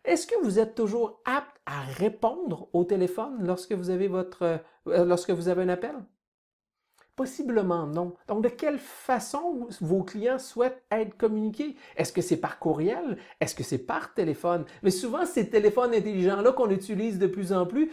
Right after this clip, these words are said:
nous servent pour prendre nos courriels ou encore, les jeunes l'utilisent énormément avec les messages textes.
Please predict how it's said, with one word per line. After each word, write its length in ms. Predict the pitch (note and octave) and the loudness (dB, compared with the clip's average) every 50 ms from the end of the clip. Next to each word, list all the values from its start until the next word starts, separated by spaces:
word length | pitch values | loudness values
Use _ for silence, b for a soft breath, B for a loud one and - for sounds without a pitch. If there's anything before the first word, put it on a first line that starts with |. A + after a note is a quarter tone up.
| B B - | B B 0
nous 160 | F#3 F#3 G3+ | 2 2 2
servent 400 | G3 G3+ - C4 B3 B3 G#3+ F3 - - | 0 2 2 2 2 2 2 -2 -4 -4
pour 400 | A#3 A#3+ A#3 G#3 F#3+ - - _ | -2 2 2 2 0 -2 -6 _
prendre 300 | - - F#3+ G#3 A#3+ B3+ | -4 0 0 2 2 2
nos 120 | A#3+ G#3+ | 0 0
courriels 420 | A3 A#3 G#3+ G#3+ A#3+ D#4+ D#3 D4+ | 0 0 2 2 2 2 0 0
ou 160 | A3+ F#3+ G#3 G#3+ | 0 2 4 4
encore, 420 | G#3 G3+ C4+ C#4 D#4 E4 C#4 G#3+ | 2 2 0 0 0 0 2 2
les 160 | G3+ G#3 G3 | 2 2 2
jeunes 220 | F3+ B3+ D4 D4+ B3+ | 0 -2 -2 -2 -2
l'utilisent 520 | A3 G3 - - G3+ A#3+ A#3+ G3+ - - | -2 -2 -4 -4 -6 -6 -6 -6 -6 0
énormément 920 | - G#3 G#3+ G#3+ G#3 G#3 G#3+ A#3 A3+ G#3 F#3+ F#3 F3+ F3 E3+ F3+ G#3+ C4 F4 B B B B B _ - | 4 6 6 6 4 2 2 4 4 4 2 2 2 2 2 2 0 -2 -2 B B B B B _ 0
avec 440 | D#3 D#3+ D#3+ A3+ B3+ C4 C4 - - | 2 2 4 4 4 2 0 -4 -4
les 160 | D#3 C#3+ D3+ | 0 2 2
messages 600 | D3 D3+ E3 G3 G#3+ A3 - B3 B3 A#3 - - | 2 4 6 6 6 4 2 0 0 -2 -4 -6
textes. 560 | - F4 F#4 D#4+ - - - - - - _ | -6 -8 -8 -8 -10 -16 -20 -20 -20 -20 _